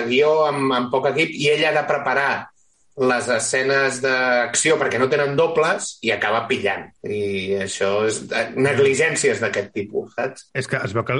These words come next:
Speaker 2: l'incident pel qual estem parlant avui d'això, que és lo de, lo de l'Alec Baldwin, es veu que el mateix dia que va passar això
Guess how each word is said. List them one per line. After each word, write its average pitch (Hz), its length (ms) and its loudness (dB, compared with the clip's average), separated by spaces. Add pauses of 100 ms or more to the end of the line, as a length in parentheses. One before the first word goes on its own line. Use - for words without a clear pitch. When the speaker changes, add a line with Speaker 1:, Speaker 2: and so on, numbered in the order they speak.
Speaker 2:
l'incident 117 760 0
pel 117 160 -2
qual 117 160 2
estem 117 200 -2
parlant 117 240 0
avui 113 200 2
d'això, 113 260 -2
que 120 80 0
és 104 60 -2
lo 110 120 2
de, 104 120 4
lo 104 140 2
de 101 60 2
l'Alec 107 320 2
Baldwin, 113 320 2
es 104 80 -4
veu 101 100 0
que 113 80 -2
el 110 60 0
mateix 107 220 0
dia 113 100 2
que 113 120 -2
va 110 80 0
passar 104 200 -2
això 113 180 2